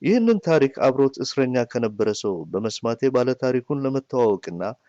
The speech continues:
ከራሱ አንደበት ለመስማት ከፍተኛ ጉጉት አደረብኝ። ይህን እድል ግን ለወራት አላገኘሁትም ነበር። ኋላ ግን መጣ። ከማዕድን ስራ ከተሰናበትኩ በኋላ ስለ አንድ የእስር ቤት ቢሮ ዓመታዊ ሪፖርት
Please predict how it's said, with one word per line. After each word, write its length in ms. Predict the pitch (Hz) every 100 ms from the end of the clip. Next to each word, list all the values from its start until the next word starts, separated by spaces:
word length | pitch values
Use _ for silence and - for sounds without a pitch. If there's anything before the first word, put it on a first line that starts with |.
| _ _ _ -
ከራሱ 280 | - 113 127
አንደበት 400 | 120 123 120 120
ለመስማት 560 | 120 117 117 120 117 117
ከፍተኛ 580 | - 113 - 117 113 113
ጉጉት 340 | 107 104 107 107
አደረብኝ። 540 | 107 120 123 85 - _ _ _ _ _ _ _ _
ይህን 240 | - 90 110
እድል 300 | 110 107 110
ግን 160 | 104 113
ለወራት 400 | 110 110 117 113
አላገኘሁትም 760 | 117 113 110 104 101 101 101 101
ነበር። 300 | 92 80 - _ _ _ _ _ _ _ _ -
ኋላ 220 | 165 175 156
ግን 200 | 110 104 113 _
መጣ። 260 | 104 101 - - - _ _ _ _ _ _ _ _ _
ከማዕድን 480 | 78 101 117 113 117
ስራ 160 | - 120 120
ከተሰናበትኩ 840 | 123 - 117 120 117 117 117 - -
በኋላ 300 | 113 117 117 123 - _ _ _ -
ስለ 160 | 87 90
አንድ 240 | 120 123 123
የእስር 440 | 123 - 127 123
ቤት 260 | 110 117 101 92
ቢሮ 180 | 113 117 120 -
ዓመታዊ 500 | 110 110 117 120 117 107
ሪፖርት 460 | 123 - 117 -